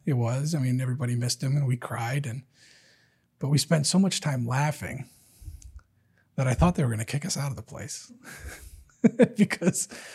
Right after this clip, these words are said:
we were telling stories of playing cards and hunting with my grandpa and all kinds of fun stuff. And we were talking about what a good man he was. And,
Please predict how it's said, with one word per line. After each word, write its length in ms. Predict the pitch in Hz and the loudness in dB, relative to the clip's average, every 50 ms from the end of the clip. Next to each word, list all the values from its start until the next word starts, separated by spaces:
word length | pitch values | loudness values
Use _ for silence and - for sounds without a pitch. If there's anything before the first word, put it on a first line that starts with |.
| - - - - - - - - | -18 -20 -20 -20 -20 -20 0 6
we 80 | - 185 | 8 8
were 40 | 190 | 10
telling 280 | - 185 190 190 190 | 12 12 12 12 12
stories 800 | 185 - - - 170 175 180 180 170 175 175 170 165 170 165 147 | 10 10 10 12 12 12 12 12 12 12 12 12 12 12 10 8
of 160 | 143 131 127 | 4 0 0
playing 320 | - - 160 147 147 151 139 | 0 2 4 4 4 4 2
cards 600 | - - 143 139 143 139 139 139 139 139 135 139 | 4 6 6 8 8 8 8 6 6 6 4 2
and 160 | 139 135 139 | 2 0 0
hunting 640 | 117 - - 135 135 135 127 - 143 135 135 139 135 135 | 0 0 0 0 0 0 0 0 0 2 2 0 0 0
with 180 | 131 127 127 | -2 -2 -2
my 140 | - 143 131 | -2 -2 -2
grandpa 600 | 127 131 127 131 131 131 - 135 131 131 131 131 131 | 0 0 0 0 -2 -2 -2 -2 0 0 0 0 0
and 80 | 135 | 0
all 140 | 151 156 160 | 0 0 0
kinds 320 | - - 135 131 127 123 123 | -2 -2 -2 -2 -2 -2 -4
of 80 | 117 | -6
fun 220 | - - 92 139 135 | -8 -8 -10 -8 -8
stuff. 420 | - - - 104 - - - - | -10 -10 -8 -10 -10 -10 -10 -12
And 160 | 156 127 120 - _ - - - - - - - - _ _ - | -12 -12 -12 -16 _ -20 -20 -20 -20 -20 -20 -20 -20 _ _ -2
we 40 | |
were 60 | 156 135 | -2 0
talking 320 | - - 139 139 - 147 | 2 2 2 2 4 4
about 200 | 143 131 131 131 | 4 4 2 4
what 160 | 135 135 139 | 4 4 4
a 40 | 143 | 4
good 160 | 127 139 135 | 4 4 4
man 260 | 127 123 127 135 143 | 4 4 4 4 4
he 80 | 147 135 | 4 4
was. 500 | 127 131 127 127 135 135 139 151 143 - | 4 4 4 4 4 4 4 4 4 2
And, 300 | 123 120 117 120 120 120 | 2 2 2 0 0 -2